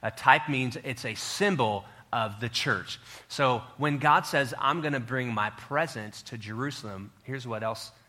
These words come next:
God is saying. "I'm gonna bring my presence to the church." Who's the church? You and I. He said, "I'm gonna bring my presence in a way that humanity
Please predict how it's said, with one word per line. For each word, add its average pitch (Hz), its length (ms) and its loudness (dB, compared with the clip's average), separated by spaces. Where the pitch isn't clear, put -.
God 101 200 -2
is 101 100 -12
saying. 95 280 -10
"I'm 127 280 -2
gonna 135 180 -6
bring 107 380 -6
my 98 160 -6
presence 113 760 -8
to - 100 -12
the 110 120 -10
church." - 520 -4
Who's 120 200 -8
the 120 100 -12
church? - 480 -4
You 98 260 -8
and 123 100 -6
I. 147 240 -4
He 139 120 -6
said, 104 240 -10
"I'm 160 280 -6
gonna 123 220 -6
bring 98 520 -6
my 104 120 -6
presence 101 640 -6
in 113 160 -8
a 104 80 -6
way 101 400 -4
that 110 120 -8
humanity 107 800 -8